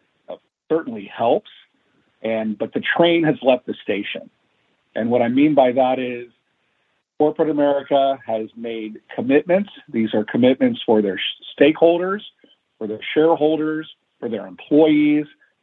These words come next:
and for their customers. And these things are written down. They're on their website. They're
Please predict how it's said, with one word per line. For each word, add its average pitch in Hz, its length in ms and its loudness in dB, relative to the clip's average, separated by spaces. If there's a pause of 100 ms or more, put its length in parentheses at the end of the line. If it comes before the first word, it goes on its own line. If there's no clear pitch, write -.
(100)
and 107 140 -10
for 107 100 -8
their 95 140 -8
customers. - 640 -6 (680)
And 107 140 -10
these 123 160 -8 (120)
things 123 280 0
are 101 120 0
written 135 420 0
down. 117 460 0
They're 101 160 -8
on 131 200 4
their 135 140 2
website. 127 600 -2 (520)
They're 107 140 -6